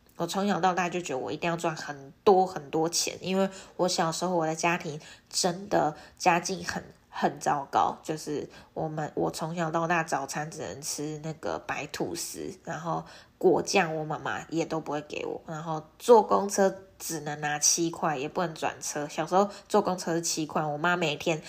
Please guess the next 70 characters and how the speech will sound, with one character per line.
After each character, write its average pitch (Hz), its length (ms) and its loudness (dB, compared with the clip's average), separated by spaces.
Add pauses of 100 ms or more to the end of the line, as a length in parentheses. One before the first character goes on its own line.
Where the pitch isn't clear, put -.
(140)
就 190 120 4
会 202 80 10
在 190 160 4
鞋 151 340 4
柜 180 180 6
那 175 120 2
边 170 220 0
堆 175 280 8
一 160 60 4
个 151 240 0
五 147 140 -2
块 170 280 0
跟 165 220 -4
两 - 160 -2
个 110 120 -4
一 - 200 -6
块， 139 280 4 (280)
然 151 120 -2
后 170 240 0
我 175 120 4
只 180 120 -2
要 180 120 6
忘 185 200 4
记 175 200 -2
拿， 104 180 -4
我 151 140 -2
就 180 120 -4
没 165 100 -4
有 156 80 -2
公 135 180 -10
车 123 220 -6
坐， - 260 -4 (240)
我 143 120 -8
就 160 120 -4
要 165 80 0
走 151 180 -6
很 160 420 2 (140)
远 214 160 6
很 180 140 -2
远 190 160 2
的 151 100 -6
路 170 180 -2
去 170 160 -4
学 - 220 -6
校。 - 180 -2 (300)
我 277 100 4
就 359 80 6
是 440 120 12
这 440 80 8
样 392 120 6
长 202 220 8
大 208 220 10
的， 165 180 0
所 285 180 8
以 302 160 6 (520)
我 220 260 12
对 302 320 8
于 233 140 4
金 262 340 0
钱 202 220 2
的 175 100 0
执 175 300 0
着 180 200 2
从 180 240 -2
小 180 200 2
到 175 160 0
大 180 120 2
就 208 160 0
很 202 1080 -2
讲 208 180 8